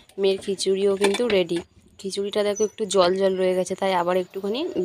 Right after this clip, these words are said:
গ্যাসে বসিয়ে দিয়ে আমি এখন এসে বিছানাটা গুছিয়ে নিতে। তখন বিছানা গুছাবো বলে এসেছিলাম, কিন্তু আবার দেখছি আকাশে না রোদ্দুর বেরিয়েছে, তাই তাড়াতাড়ি করে গিয়ে জামা কাপড়গুলো ধুয়ে দিয়ে তারপরে এলাম এখন বিছানাটা গুছিয়ে নিতে। তো চলো বন্ধুরা, আমি বিছানাটা গুছিয়ে নিই, ততক্ষণ তোমরা আমার ভিডিওটা দেখতে থাকো।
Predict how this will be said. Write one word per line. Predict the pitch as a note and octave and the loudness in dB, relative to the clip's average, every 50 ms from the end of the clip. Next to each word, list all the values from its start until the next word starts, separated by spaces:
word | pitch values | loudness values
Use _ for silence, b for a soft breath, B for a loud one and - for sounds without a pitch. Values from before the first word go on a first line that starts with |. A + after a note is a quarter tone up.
| F3 F3+ F3 | -2 2 4
গ্যাসে | F3 F3 F3 - - F#3 | 4 4 4 2 0 0
বসিয়ে | F3+ F3+ E3+ - - G3 | -2 -2 -2 -4 -6 -4
দিয়ে | F3+ A3 A#3+ A3 | -4 -2 -2 0
আমি | G3 F#3 F#3+ F3+ F3+ | 0 2 2 2 0
এখন | F#3 - - F#3+ | -2 -4 -4 -4
এসে | F#3+ F#3 - - A#3+ | -4 -4 -6 -8 -6
বিছানাটা | G3+ F3+ E3+ - - F#3 F3+ F3 F#3 F3 | -4 -4 -4 -4 -4 -4 -4 -4 -4 -4
গুছিয়ে | F3 E3+ - - - F3+ F3 | -4 -4 -6 -4 -4 -2 -2
নিতে। | E3+ E3+ - E3+ - _ _ - - - - - | -2 -4 -6 -10 -14 _ _ -20 -20 -20 -6 -2
তখন | - G3+ G3 - A3+ A3+ A3 | 0 0 0 0 -2 -2 -2
বিছানা | G#3+ G#3 - - A3 A3+ A3+ | -2 -2 0 2 2 4 4
গুছাবো | A3+ A3+ A3 - A#3 A#3 A#3 | 2 2 0 0 2 2 2
বলে | A#3 A#3 A#3 A#3 | 4 4 4 4
এসেছিলাম, | A3 G#3 - G#3+ G3+ A3 G3 F3+ F3 F#3+ | 2 2 0 -2 0 0 2 0 0 -2
কিন্তু | G3 - - G#3+ G#3 G3+ A3+ G#3+ | -6 -6 -4 -4 -2 2 2 4
আবার | G3 G#3 G#3 G3 | 4 4 2 2
দেখছি | G#3 G#3 - - - A3+ | 0 -2 0 2 2 4
আকাশে | F#3 F3 - G3 G3 - - A#3 | 4 4 2 -2 -6 -4 -4 -4
না | A#3 F#3+ E3+ B B B B B B - | -4 -4 -6 B B B B B B 2
রোদ্দুর | F#3+ F#3+ F3+ F3+ G3+ G#3 | 2 2 4 4 4 6
বেরিয়েছে, | F#3 G3 F3+ F#3+ G3 F#3 - - F#3 | 6 6 6 6 4 2 2 -2 -2
তাই | - G3+ G3 | -2 -2 2
তাড়াতাড়ি | F#3+ G3 F3+ E3+ F3 - F#3+ G3 | 4 6 6 6 4 2 -2 -2
করে | F#3 - G3 G3+ F#3+ | -2 -2 -2 -2 -2
গিয়ে | F#3+ A3+ A3 | -2 0 0
জামা | G#3+ G3+ - D3 F3 | 2 2 2 2 0
কাপড়গুলো | F3+ G3 F3+ F#3+ F#3+ G3 G3 G#3 A3 G#3+ | 0 -2 0 0 0 2 2 2 2 2
ধুয়ে | F#3+ G3 G3+ G3+ F#3+ | 4 6 6 6 6
দিয়ে | G3 A#3 - | 6 4 2
তারপরে | - - G3 F#3 - - F#3+ F#3 F#3 F#3 | 2 0 -4 -4 -2 0 0 2 2 2
এলাম | F#3 F#3 G3+ G3+ G3 | 2 2 2 0 0
এখন | F#3+ F#3+ - A3+ A3+ G3+ | -2 -2 -4 -6 -6 -4
বিছানাটা | F#3+ F#3 - F#3+ F#3 F3 F#3+ F#3 | -4 -4 -2 -2 -2 0 0 0
গুছিয়ে | F3 F3+ F3+ - - F#3 F3+ | 0 0 -2 0 0 0 0
নিতে। | F3 E3 - F3+ F3 - - - - - - _ | 0 0 -2 -6 -8 -8 -12 -20 -20 -20 -12 _
তো | - A3+ | -2 -2
চলো | A3 - A3+ G#3 G#3 A3 G#3+ | 2 4 6 6 6 6 6
বন্ধুরা, | A3+ A3 A3 A#3 A#3 B3 | 6 4 2 2 2 2
আমি | B3 B3+ B3 | 2 2 0
বিছানাটা | G3+ G3+ G3 - G#3+ G3+ G3+ A3 A3 | -2 -2 -2 -2 -2 -2 0 -2 -2
গুছিয়ে | G3+ G#3 G#3 - - A#3 B3 | 0 0 -2 0 0 0 2
নিই, | D4 F#4 G#4 | 2 2 4
ততক্ষণ | - G#3+ - - F#3+ - - G3+ G3+ | 4 4 2 2 0 -2 -2 -2 0
তোমরা | - G3+ F#3 F#3+ F#3+ G3 F#3+ | 0 0 0 0 0 0 0
আমার | G3 G3+ G#3 | 0 0 0
ভিডিওটা | G#3 A3+ A#3+ B3 C#4 C#4 - B3+ C4+ | 0 0 0 0 0 0 0 0 2
দেখতে | B3 G#3+ F3+ - - G3 | 2 2 2 2 -2 -8
থাকো। | F3+ - F3+ F3 - | -8 -6 -8 -8 -8